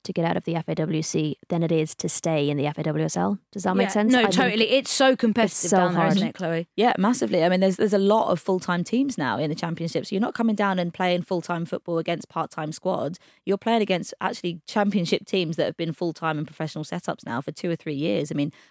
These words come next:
Speaker 3: London City are in and up there. I mean, Palace are escalating themselves.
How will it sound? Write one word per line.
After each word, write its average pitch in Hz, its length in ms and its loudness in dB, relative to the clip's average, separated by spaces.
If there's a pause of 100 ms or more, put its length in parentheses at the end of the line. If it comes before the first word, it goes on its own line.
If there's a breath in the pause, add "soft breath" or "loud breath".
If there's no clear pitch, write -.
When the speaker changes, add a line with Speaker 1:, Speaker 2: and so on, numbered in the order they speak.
(100)
Speaker 3:
London 175 320 0
City 180 460 0
are 170 80 0
in 170 180 0
and 160 100 0
up 156 220 -2
there. 156 260 0
I 151 80 -2
mean, 156 260 -4
Palace 202 380 -2
are 185 80 2
escalating 175 520 -2
themselves. 165 500 -2